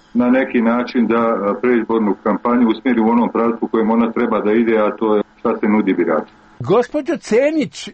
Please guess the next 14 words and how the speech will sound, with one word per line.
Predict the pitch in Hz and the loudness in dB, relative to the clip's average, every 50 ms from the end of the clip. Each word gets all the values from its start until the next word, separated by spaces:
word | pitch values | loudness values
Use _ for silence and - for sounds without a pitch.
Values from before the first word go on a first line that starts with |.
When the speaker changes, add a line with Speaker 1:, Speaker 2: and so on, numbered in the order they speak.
| _ _ | _ _
Speaker 2:
vidim | - 113 107 127 180 247 247 285 277 285 254 | -14 -6 -2 0 0 0 2 0 0 0 -2
da | 202 147 131 156 180 214 240 247 208 139 110 101 | -4 -4 -2 0 2 2 2 0 -2 -4 -4 -2
Dodik, | 147 139 135 127 123 214 247 - - - - - | 0 0 0 0 0 -2 -4 -4 -6 -14 -12 -6
ja | 127 127 127 135 | -2 0 0 0
mislim | 151 160 160 - - 175 135 | 0 -2 -4 -6 -6 -6 -2
da | 127 131 | -2 -2
je | 123 113 - 156 | -2 -2 0 0
to | 156 151 139 120 110 101 - - - _ _ _ - | 2 2 2 0 -2 -6 -10 -16 -20 _ _ _ -4
možda | 123 139 147 123 135 | -2 -2 0 0 0
i | 135 123 | 0 0
nekakva | 123 139 135 - 139 - - 120 117 | 0 -2 -2 -4 -6 -4 -4 -4 -2
novina, | 117 117 113 110 117 123 131 156 196 220 - - - - - - _ | -2 -2 -2 0 0 0 2 2 0 0 -2 -4 -10 -20 -20 -20 _
sada | - - - 165 190 220 190 226 202 170 | -10 -4 0 0 0 0 0 -2 -2 -2
sve | - - - 139 170 208 233 | -4 -6 -4 -2 0 0 0